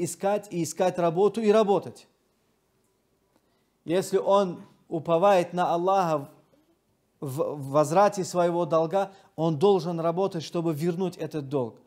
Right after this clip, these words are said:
Но он должен уповать на Аллаха, что Аллах его не оставит один с этой проблемой.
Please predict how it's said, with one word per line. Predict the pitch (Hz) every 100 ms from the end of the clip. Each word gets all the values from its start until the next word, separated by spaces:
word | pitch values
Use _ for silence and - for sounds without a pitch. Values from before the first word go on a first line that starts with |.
| _ _ _ _
Но | 143 156
он | 165
должен | 156 175 156
уповать | 156 156 156 170 151
на | 151
Аллаха, | 151 165 175 147
что | 139 160
Аллах | 151 185 147
его | 156 170
не | 156
оставит | 147 143 175 160 147
один | - 147 170
с | 123
этой | - 156 143
проблемой. | 131 135 139 107